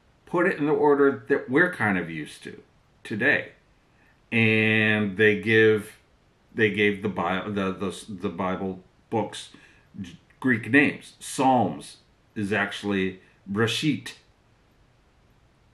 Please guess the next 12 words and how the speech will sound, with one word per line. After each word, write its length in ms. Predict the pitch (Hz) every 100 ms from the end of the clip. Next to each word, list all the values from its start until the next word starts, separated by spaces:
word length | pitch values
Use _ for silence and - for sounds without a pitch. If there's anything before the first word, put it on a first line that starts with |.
| _ _ _ -
Um, 400 | 90 87 87 82
I'm 120 | 107
sorry, 280 | 101 110 92
that's 220 | 101 -
Genesis. 540 | - 113 101 - - -
Genesis 560 | 120 117 117 120 104
i-, 40 | 110
is 320 | 104 104 98
actually 320 | 98 - 98
Breshit. 520 | 90 95 - 110 98 - - - - - _
Psalms 680 | - - 127 127 120 113 - 110
are 320 | 101 98